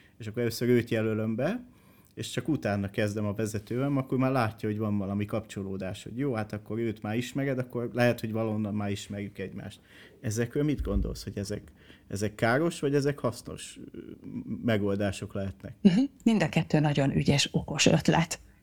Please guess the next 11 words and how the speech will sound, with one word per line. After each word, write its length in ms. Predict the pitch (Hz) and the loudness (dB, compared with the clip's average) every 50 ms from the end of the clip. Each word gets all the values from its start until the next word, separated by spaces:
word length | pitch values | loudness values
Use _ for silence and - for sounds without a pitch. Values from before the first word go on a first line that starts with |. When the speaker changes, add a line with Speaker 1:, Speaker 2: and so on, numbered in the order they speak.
| - 170 185 185 196 196 | 4 6 6 6 6 6
Speaker 2:
Nagy 160 | 190 170 - | 4 4 4
szeretettel 580 | - - 156 135 135 - 143 - - 151 143 156 | 4 4 4 4 4 2 2 4 4 4 6 6
várlak 480 | 151 127 120 131 143 135 139 139 - - - | 6 4 4 4 4 2 2 0 -2 -2 2
a 300 | - 156 151 156 165 - - | 4 4 6 4 4 4 4
LinkedIn 600 | 175 165 160 156 147 147 139 135 139 156 175 - | 4 4 6 4 4 4 4 4 4 4 2 2
workshopomra, 840 | - 156 170 156 147 156 - - 151 - - 170 180 190 185 196 208 247 262 240 220 - 330 | 2 4 4 4 4 4 4 4 6 6 6 4 6 6 6 6 6 6 6 6 6 4 2
<laughs> 200 | - - - - - | 0 0 -4 2 4
hogy 200 | 240 208 196 - | 4 4 6 6
hasonló 440 | 254 214 - - 175 165 170 170 | 4 4 6 6 6 6 6 4
tippeket 580 | 175 - - 170 170 - 151 - - 156 147 156 | 4 4 2 0 2 0 0 2 2 2 4 4
behozzá. 540 | 160 151 156 151 147 147 - 151 151 160 | 4 4 4 2 2 2 4 4 4 4